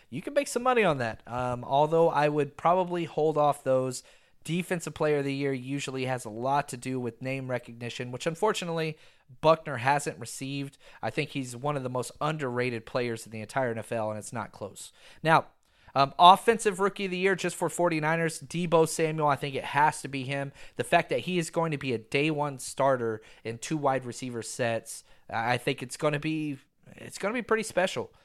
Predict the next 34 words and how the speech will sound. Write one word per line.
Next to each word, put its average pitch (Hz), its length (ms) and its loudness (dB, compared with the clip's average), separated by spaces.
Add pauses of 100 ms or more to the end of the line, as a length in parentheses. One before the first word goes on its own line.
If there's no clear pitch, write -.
(200)
Now, 131 460 2 (800)
Jalen 160 460 0
Hurd 160 200 0
is 147 120 -6
a 120 40 -6
little 143 360 0
bit 165 180 0
behind 143 400 0
him, 160 280 -2 (360)
but 131 260 0
based 160 320 2
off 156 220 4
of 135 100 -10
Caesars 156 500 -6
again, 147 480 -2 (240)
offensive, 160 640 2
N 139 120 -2
F - 140 -4
L 156 200 6
Offensive 123 440 0
Rookie 117 220 -6
of 113 60 -6
the 113 60 -8
Year, 110 180 -4
Deebo 147 400 2
has 117 120 -2
seventeen 165 540 -2
to 147 80 0
one 127 180 0
odds. 117 300 -2
He's 123 200 -8
the 117 180 -8
eighth 143 260 -4
favored 117 560 -4